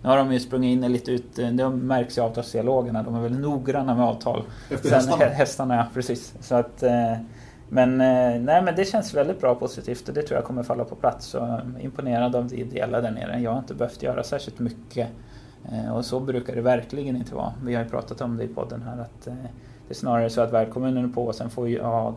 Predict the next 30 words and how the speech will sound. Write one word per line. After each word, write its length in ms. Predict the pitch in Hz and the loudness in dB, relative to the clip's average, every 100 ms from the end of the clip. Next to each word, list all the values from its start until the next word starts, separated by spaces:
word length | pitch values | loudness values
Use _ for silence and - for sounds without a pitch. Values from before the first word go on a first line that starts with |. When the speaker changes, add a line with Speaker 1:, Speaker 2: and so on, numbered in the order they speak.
| - | -8
Speaker 1:
tillsammans 380 | - 123 113 131 | -8 -8 -8 -4
med 100 | 120 | -2
värdkommunen 600 | 110 113 113 120 117 113 | -2 -4 -6 -4 -6 -6
stimulera 800 | - 127 123 120 143 165 123 104 | -6 -2 0 0 2 2 4 2
det 100 | 113 | 0
ideella. 380 | 104 - - - - - - - | -4 -6 -8 -12 -18 -20 -18 -2
Här 180 | 117 131 | 2 2
är 20 | |
ideella 480 | 151 120 113 131 127 | 2 2 4 4 2
nästan 380 | 120 - 139 131 | 0 -2 -4 -4
ett 120 | 117 | -2
lok. 480 | 131 - - - - | -4 -4 -14 -16 -8
Speaker 2:
Mm. 120 | 120 | -8
Speaker 1:
Eh, 340 | - - - 113 | -6 -8 -8 -10
och, 340 | - - - | -12 -16 -10
eh, 240 | 117 110 117 | -8 -8 -8
så 140 | 110 | -4
det 100 | 165 | 0
är 40 | |
lite 220 | 160 131 123 | 0 0 -2
unikt 460 | 139 123 - - - - - - | -4 -6 -12 -18 -18 -20 -20 -10
och 200 | - 117 | -8 -6
positivt. 520 | 113 - - - - - - - - - - | -8 -10 -14 -16 -18 -20 -20 -20 -20 -20 -8
Speaker 2:
Och 100 | - | -2
Stockholm, 460 | - 180 - 202 180 | 0 0 0 0 2
de 140 | 175 | 2
har 100 | 214 | 2
li-, 120 | 208 196 - | 2 -2 -8
lite 840 | - 185 165 160 - 208 196 180 170 | -10 -6 -6 -6 -4 -2 -2 -4 -2
nya 320 | 180 170 | 0 2